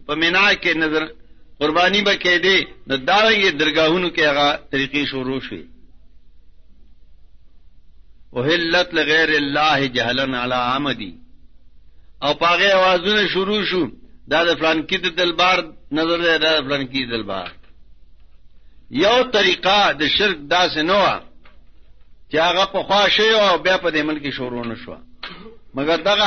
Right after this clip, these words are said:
حق پرست علماو دې دپاره د علم بندوبست وکړو،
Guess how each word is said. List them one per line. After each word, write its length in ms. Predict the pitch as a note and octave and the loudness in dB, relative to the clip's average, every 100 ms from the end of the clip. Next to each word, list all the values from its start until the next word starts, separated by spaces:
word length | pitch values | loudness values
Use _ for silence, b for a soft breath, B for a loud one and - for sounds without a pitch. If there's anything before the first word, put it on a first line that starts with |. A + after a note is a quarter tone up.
| E3 | 0
حق 180 | F3 - | -2 -2
پرست 380 | F3+ G3+ - | 0 0 -2
علماو 640 | E3+ E3 D#3+ D#3+ F3 C#3+ - - - - - - - - B2 | 0 2 2 2 2 2 -2 -16 -20 -20 -20 -20 -20 -8 0
دې 100 | G3 | 2
دپاره 400 | G3+ G3+ G3 G3+ | 2 2 2 2
د 100 | F3+ | 2
علم 340 | E3 F3+ G3+ G3 | 2 2 2 0
بندوبست 500 | F#3+ F#3+ F#3 G3 E3+ | -2 -2 0 0 0
وکړو، 540 | F3+ F#3+ F3 C3 - | -2 0 0 0 -8